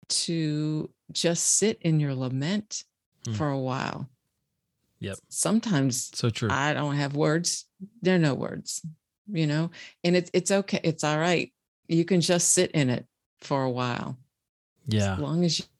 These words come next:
Speaker 1: you need to.
Speaker 2: Yeah, there's space for that as well, isn't there? Yeah.
Speaker 1: Mm-hmm.
Speaker 2: I love that. Okay.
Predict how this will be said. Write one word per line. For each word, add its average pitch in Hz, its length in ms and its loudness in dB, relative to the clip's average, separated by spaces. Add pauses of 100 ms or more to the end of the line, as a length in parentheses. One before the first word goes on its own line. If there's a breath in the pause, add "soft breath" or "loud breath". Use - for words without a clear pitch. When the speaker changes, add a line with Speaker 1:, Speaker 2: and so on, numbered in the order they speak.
(140)
Speaker 1:
you 151 180 -2 (140)
need 170 240 -2
to. - 280 -6 (1400 soft breath)
Speaker 2:
Yeah, 123 320 0
there's 127 200 0
space 135 260 0
for - 120 -4
that 117 140 0
as 101 140 -6
well, 107 220 0
isn't 104 220 -2
there? 95 220 -6 (240)
Yeah. 123 240 0 (480)
Speaker 1:
Mm-hmm. 151 360 -2 (180)
Speaker 2:
I 110 60 -4
love 104 220 2
that. 98 200 -2 (640)
Okay. 123 400 0